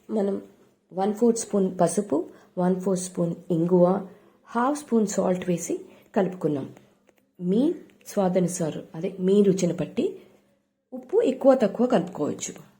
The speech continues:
బీట్రూట్లో ముఖ్యంగా కాల్షియం, పొటాషియం,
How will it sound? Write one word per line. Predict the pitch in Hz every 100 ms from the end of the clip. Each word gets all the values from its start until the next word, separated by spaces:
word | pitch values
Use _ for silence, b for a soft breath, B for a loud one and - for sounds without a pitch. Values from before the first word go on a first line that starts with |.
| _ - _ _ _ _ _ _
బీట్రూట్లో | 277 302 349 330 349
ముఖ్యంగా | 240 196 - 269 247 226 214 -
కాల్షియం, | 185 180 208 - 196 180
పొటాషియం, | 185 190 185 202 180 - 180 202